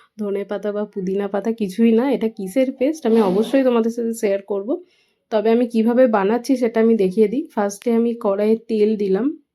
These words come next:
তেলটা গরম হওয়ার পরে আমি একটু সামান্য হলুদ আর নুন দিলাম। নুনটা পরিমাণ মতোই আমি একবারেই দিলাম, তার কারণ বারবার অমনি দিতে গেলে নুনটা কম বেশি হয়ে যাবে। যাই হোক, আমি পরিমাণ মতো নুন দিয়ে দিয়েছি, আর কালো জিরা দিয়েছিলাম,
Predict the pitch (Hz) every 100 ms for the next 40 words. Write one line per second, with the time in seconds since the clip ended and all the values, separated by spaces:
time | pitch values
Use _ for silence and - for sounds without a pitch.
0 | _ - 202 208 233 226 190 190 226 226
1 | 202 190 185 190 247 339 _ _ _ _
2 | - 202 233 233 226 - _ - 269 277
3 | - _ - 254 233 240 240 233 220 202
4 | 277 349 - 226 220 220 214 185 170 175
5 | 185 220 247 247 247 240 214 220 226 226
6 | 226 254 240 226 185 196 220 233 226 208
7 | 226 208 196 208 208 202 190 196 220 214
8 | 220 208 208 220 247 330 240 202 202 196
9 | 180 180 180 190 175 170 - - 226 _
10 | _ _ _ _ _ - 254 262 254 240
11 | 233 208 220 220 214 226 196 196 214 214
12 | 220 311 277 262 190 196 190 185 175 143
13 | 175 190 180 185